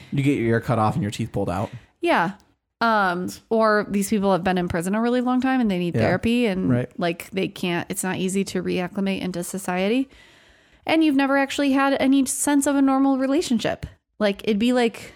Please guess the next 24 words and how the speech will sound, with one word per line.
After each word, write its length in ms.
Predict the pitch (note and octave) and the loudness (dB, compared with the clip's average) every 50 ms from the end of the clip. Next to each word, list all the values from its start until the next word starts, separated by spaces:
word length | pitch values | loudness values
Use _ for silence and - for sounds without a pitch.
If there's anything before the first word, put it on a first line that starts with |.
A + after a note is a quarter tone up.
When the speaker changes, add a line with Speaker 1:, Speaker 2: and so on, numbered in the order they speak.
| - _ _ _ _ _ - | -20 _ _ _ _ _ -4
Speaker 2:
almost 400 | G3 G3+ A3 A3 A3+ G#3+ - - | 0 0 2 0 0 0 0 -2
like 280 | A3 G#3+ G#3+ - - - - _ _ - | -2 -2 -4 -8 -14 -18 -20 _ _ -4
meeting 380 | G3 G3 G3 G3 G#3+ G#3+ G3 G3 | -2 -2 0 0 0 0 -2 -2
somebody 300 | - F#3 F3+ E3+ F3 E3 | -2 -4 -4 -2 -2 -2
and 100 | F3 F3 | -2 -2
being 140 | F3+ F3+ | -2 -4
like, 220 | F3+ - - - - | -4 -4 -6 -4 -4
"Live 160 | D#4 D#4 - | -4 -4 -4
together." 440 | - A#3 A3 F3+ E3+ - - A2 - C3 | -4 -2 -2 0 0 0 -2 -2 -2 -2
Speaker 1:
Right. 260 | A#2+ A2+ G#2+ - - _ _ _ _ _ _ | -2 -2 -2 -4 -6 _ _ _ _ _ _
Speaker 2:
Like, 380 | - A3 A3 G#3 - - - _ _ _ _ _ _ _ _ _ _ | 0 0 0 0 -2 -8 -20 _ _ _ _ _ _ _ _ _ _
nothing 380 | A3+ G#3+ A3+ A#3 - C4+ C4 C4 | 0 0 0 2 2 2 2 2
has 220 | A#3 B3 B3 - | 2 2 0 -2
been 300 | - A#3 A3+ A3 G#3+ G3+ | -2 0 0 2 2 2
normal. 540 | F#3 F#3 G3 G#3+ A3 F#3+ F3+ - F3+ F#3 G3 G3 - _ _ _ _ _ _ _ _ _ _ _ _ _ _ _ _ _ _ _ _ _ _ _ | 2 2 2 2 2 2 2 0 0 -2 -4 -6 -10 _ _ _ _ _ _ _ _ _ _ _ _ _ _ _ _ _ _ _ _ _ _ _
So, 460 | - - G#3+ G#3 G#3 G3+ G3+ G3 G3 - - - - - - - _ _ _ - _ _ _ _ _ _ _ | -4 0 2 2 4 4 2 2 -2 -4 -10 -20 -20 -20 -20 -20 _ _ _ -20 _ _ _ _ _ _ _
I 100 | D#4+ D#4 | -2 0
don't 160 | C#4+ B3+ A3 | 2 2 2
know. 400 | F#3 E3+ E3 E3 E3 E3+ F3+ - - | 2 0 0 0 0 0 0 -2 -2
I 120 | - G#3+ | -2 -2
just 220 | G3+ A3 G#3+ - - | 0 0 -2 -2 0
think 300 | A#3 A3 G#3+ G3+ - - - - - - - - - - _ - | 0 0 0 -2 -4 -6 -12 -16 -16 -18 -20 -20 -20 -10 _ 0
ultimately, 520 | G#3 G#3+ G#3 - B3 C4 - C4 C4+ C4 | 0 0 0 0 -2 0 0 0 0 2
like, 320 | A#3+ G#3 F#3+ F#3+ - - | 2 0 0 -2 -4 -10